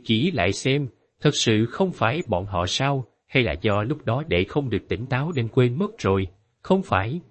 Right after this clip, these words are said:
Người kia mặc một bộ đồ đen kịt, lưng còng giống như một cái cung vậy. "Nhưng, nhưng."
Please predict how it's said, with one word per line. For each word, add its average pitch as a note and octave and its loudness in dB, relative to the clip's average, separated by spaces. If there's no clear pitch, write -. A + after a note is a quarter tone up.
Người A#2+ 6
kia E3+ 4
mặc A2 -4
một G#2 -2
bộ G#2+ 4
đồ A#2 4
đen F3 0
kịt, F2+ 0
lưng E3 6
còng G2 0
giống D3+ 2
như B2 0
một F2 -6
cái C3 2
cung C#3+ 2
vậy. D2+ 0
"Nhưng, G2+ 2
nhưng." F#2 2